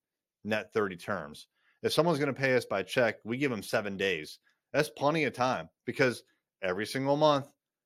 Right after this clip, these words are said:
you know, it's all-inclusive pricing. So every single month, it's the same amount on the same day. Our billing is, frankly, quite boring. There's not anything to review because you've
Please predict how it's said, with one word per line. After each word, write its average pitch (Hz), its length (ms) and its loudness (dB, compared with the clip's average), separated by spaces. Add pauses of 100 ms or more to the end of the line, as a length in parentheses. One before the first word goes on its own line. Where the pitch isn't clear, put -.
(240)
you 107 80 -6
know, 107 100 -2
it's 101 120 -4
all-inclusive 139 600 2
pricing. 147 300 2
So 101 160 -4
every 107 260 0
single 151 320 -2
month, 151 320 2
it's 104 220 -8
the 90 100 -12
same 120 560 0
amount 117 420 2
on 90 120 -4
the 85 100 -6
same 117 400 -2
day. 104 400 2 (360)
Our 101 160 0
billing 127 400 2
is, 98 200 -4 (240)
frankly, 123 480 0
quite 110 360 0 (120)
boring. 87 420 -2 (300)
There's 92 240 -4
not 113 360 6 (200)
anything 156 400 4
to 143 160 0
review 131 380 2
because 110 340 -2
you've 110 200 -6